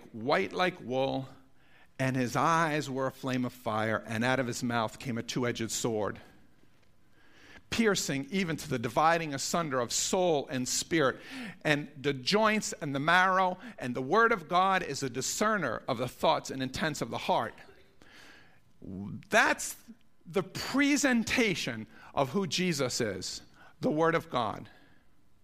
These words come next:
And yet, culturally, we do not accept the sword coming out of Jesus' mouth, even though it's mentioned quite a number of times in the book of Revelation, and it is not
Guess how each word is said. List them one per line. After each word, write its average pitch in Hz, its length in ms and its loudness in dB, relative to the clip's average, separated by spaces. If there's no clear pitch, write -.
And 107 180 -2
yet, 165 400 2
culturally, 139 880 0
we 170 200 0
do 262 100 4
not 247 200 6
accept - 600 0
the 147 220 2
sword 180 640 4
coming 156 260 0
out 147 140 4
of 131 80 0
Jesus' 143 440 -2
mouth, 139 400 0
even 185 320 0
though 151 440 2
it's - 380 -6
mentioned 143 460 0
quite 185 280 4
a 190 40 0
number 180 240 0
of 139 140 -4
times 170 460 0
in 135 100 -4
the 135 60 0
book 170 260 0
of 135 120 -2
Revelation, 151 580 0
and 143 160 2
it 143 160 2
is 165 220 0
not 180 640 2